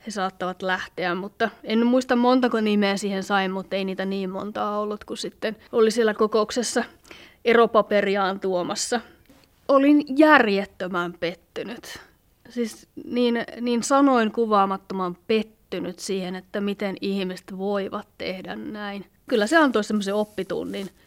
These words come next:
hyvin nopealla sykkeellä siihen, että politiikassa voi tapahtua mitä tahansa. Ihmiset, jotka ovat tarrautuneet valtaan, he ovat tarrautuneet omiin asemiinsa, he ovat valmiita tekemään mitä vaan, ää, pysyäkseen niissä, niin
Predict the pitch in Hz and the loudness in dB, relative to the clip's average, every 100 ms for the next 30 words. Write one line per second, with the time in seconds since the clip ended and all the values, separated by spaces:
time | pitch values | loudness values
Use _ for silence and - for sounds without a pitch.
0 | _ 254 226 208 214 220 202 185 185 196 | _ -2 2 2 2 0 -2 -2 -4 -4
1 | 190 190 185 185 185 185 185 180 - 202 | -6 -8 -8 -6 -4 -6 -6 -8 -8 -4
2 | 208 185 254 269 285 262 240 214 202 190 | -2 -2 -2 0 0 0 0 0 0 -2
3 | 190 180 196 190 190 185 185 185 190 233 | -6 -6 -8 -6 -6 -8 -8 -8 -6 -4
4 | 240 208 - 240 254 240 240 - - - | -2 -2 -2 -2 0 2 0 -2 -20 -20
5 | - - _ 254 240 226 214 214 214 208 | -20 -20 _ 6 6 6 2 0 -2 -2
6 | 208 214 208 202 196 190 190 - _ 202 | 2 4 2 2 2 2 0 -10 _ -4
7 | 196 - 214 208 202 190 196 190 185 - | -4 -4 -2 0 0 -2 -4 -6 -6 -4
8 | 202 196 185 - 214 208 185 190 202 196 | -2 -2 -4 -4 -4 -4 -6 -8 -10 -10
9 | 196 190 196 190 190 214 226 208 190 185 | -8 -8 -8 -8 -6 -2 0 0 -4 -6
10 | 185 180 185 180 185 196 254 262 214 175 | -8 -8 -8 -6 -6 -4 -4 -2 -2 -2
11 | 180 190 185 302 - _ - - - - | -4 -6 -6 -6 -12 _ -20 -20 -20 -20
12 | - 185 180 254 196 196 - 214 214 214 | -12 -6 -2 0 -2 -6 -8 -10 -8 -8
13 | 220 - 214 214 | -8 -8 -8 -8